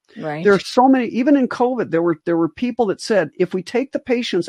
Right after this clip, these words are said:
Speaker 2: outside," in Spain, they took the patients outside and put them on the beach, outside in the sun, they got better. They get, they did better than the ones left inside.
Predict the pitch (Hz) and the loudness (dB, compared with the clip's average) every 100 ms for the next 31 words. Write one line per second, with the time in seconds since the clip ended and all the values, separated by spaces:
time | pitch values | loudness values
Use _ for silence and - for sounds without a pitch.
0 | - 180 196 - 208 185 139 147 - - | -2 0 0 -4 -2 0 -2 -4 -8 0
1 | 214 160 147 247 - 240 226 214 180 175 | 4 4 2 -6 -8 -4 -4 -2 -2 -2
2 | 175 - 190 165 151 - - _ 165 160 | -2 -2 0 2 0 -4 -20 _ -6 -4
3 | 240 226 196 175 160 165 143 - _ _ | 0 2 2 2 2 2 2 -8 _ _
4 | _ - 190 - 214 208 180 170 - 156 | _ -4 -4 0 2 4 2 -2 -2 -2
5 | 135 - _ - 160 156 139 135 120 - | -2 -6 _ -8 -4 -2 -2 -2 -4 -6
6 | - _ - 165 175 156 170 165 180 147 | -14 _ -2 2 2 0 0 2 2 4
7 | 185 190 180 170 165 165 156 165 151 151 | 4 6 2 2 2 0 -2 -2 -4 -4
8 | 139 - - | -10 -10 -14